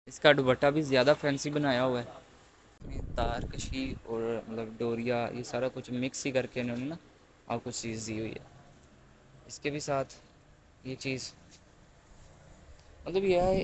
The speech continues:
ये तोकल के तीनों set मैंने आपको दिखाए हैं। ये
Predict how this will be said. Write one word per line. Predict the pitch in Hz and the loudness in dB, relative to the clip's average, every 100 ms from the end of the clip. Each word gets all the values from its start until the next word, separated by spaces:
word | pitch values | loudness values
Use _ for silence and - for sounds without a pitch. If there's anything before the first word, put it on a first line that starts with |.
| - 139 | 0 -2
ये | 165 | -2
तोकल | - 156 - 180 | 0 0 4 4
के | 190 | 4
तीनों | - - 214 | -2 -2 0
set | 190 170 | 0 0
मैंने | 175 170 | -2 0
आपको | 156 165 | 0 0
दिखाए | 160 143 123 | -4 -2 -2
हैं। | 123 139 - - - - - - - - - | -2 -4 -8 -8 -6 -6 -6 -6 -8 -8 -8
ये | 160 | -6